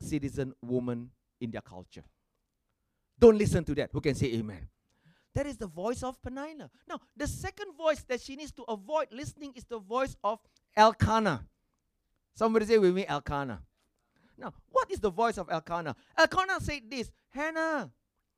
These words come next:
why don't you want to eat? I purposely buy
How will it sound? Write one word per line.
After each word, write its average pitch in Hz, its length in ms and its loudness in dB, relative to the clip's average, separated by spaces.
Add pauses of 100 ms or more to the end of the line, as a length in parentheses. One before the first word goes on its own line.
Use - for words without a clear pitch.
(440)
why 302 200 0
don't 370 220 -10
you 294 80 -8
want 302 180 -6
to 311 100 -18
eat? 320 340 -8 (640)
I 247 140 4
purposely 240 580 -12
buy 240 500 -2